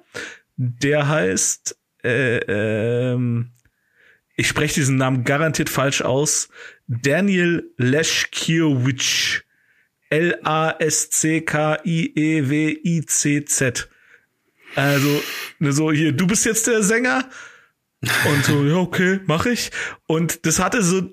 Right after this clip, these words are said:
säm-, alle Vorzeichen waren darauf gestellt, so, „Ey, das kann doch nix werden.“ So,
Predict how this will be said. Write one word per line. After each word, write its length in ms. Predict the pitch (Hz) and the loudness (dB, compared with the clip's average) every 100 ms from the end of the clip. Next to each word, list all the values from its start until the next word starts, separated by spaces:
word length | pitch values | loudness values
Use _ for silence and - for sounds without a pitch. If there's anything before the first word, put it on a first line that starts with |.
| - | -6
säm-, 280 | 147 202 226 | 0 0 0
alle 240 | 175 269 339 | 0 0 0
Vorzeichen 760 | - 277 262 208 185 - 170 | 0 -2 0 0 0 0 0
waren 280 | 180 190 190 | 2 2 0
darauf 640 | 175 185 190 196 196 - - | 2 0 2 0 0 -2 -2
gestellt, 480 | 175 - 196 196 190 | -2 0 0 0 0
so, 280 | 202 190 - - - - | 0 0 -4 -8 -12 -10
„Ey, 140 | - 101 | -4 -2
das 240 | 110 - | -2 -2
kann 320 | - 165 185 | 0 2 2
doch 180 | 160 127 | 2 0
nix 300 | 156 - - | -2 0 0
werden.“ 500 | 151 151 123 110 127 | 0 2 0 -2 -4
So, 340 | - 127 123 | -2 0 0